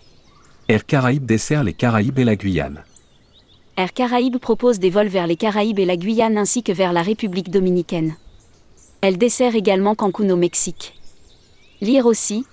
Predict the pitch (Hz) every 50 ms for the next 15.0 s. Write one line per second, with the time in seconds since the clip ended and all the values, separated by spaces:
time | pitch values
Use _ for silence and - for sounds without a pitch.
0 | - - _ 220 208 - - - - 226 180 185 214 - - - - - - _
1 | - - 180 202 254 262 - 269 220 208 247 220 196 190 240 226 233 240 233 208
2 | - - 185 175 185 220 240 - - _ _ _ 196 190 - - 254 247 247 240
3 | 247 247 233 - - 208 - - 220 - - - 233 214 - 208 175 180 170 185
4 | - - _ _ - 202 - - 208 - - - 220 226 247 - - _ - 190
5 | 196 214 208 - - - 202 185 170 - - - - _ _ _ _ _ _ _
6 | _ _ - - - - - _ _ - 190 190 190 - 285 277 - 262 247 240
7 | 262 254 - 233 208 196 196 - - 233 202 202 240 220 208 208 180 202 190 190
8 | 202 220 220 202 180 - 214 202 175 - - 196 175 - - 254 247 - 233 208
9 | 180 214 226 220 190 202 185 - 202 180 214 226 - 202 - - 196 180 - 214
10 | 208 - 220 202 196 190 185 - - 185 175 180 190 - - - - - - -
11 | - 240 233 208 - 165 190 185 185 - _ - _ _ 202 208 202 196 190 196
12 | 233 254 240 277 254 233 190 233 269 - 233 202 202 202 220 214 202 196 196 208
13 | 214 220 240 240 196 196 - - 196 180 175 160 - 269 277 254 214 196 214 -
14 | - 214 214 208 180 185 170 202 208 208 196 180 185 175 170 170 156 170 160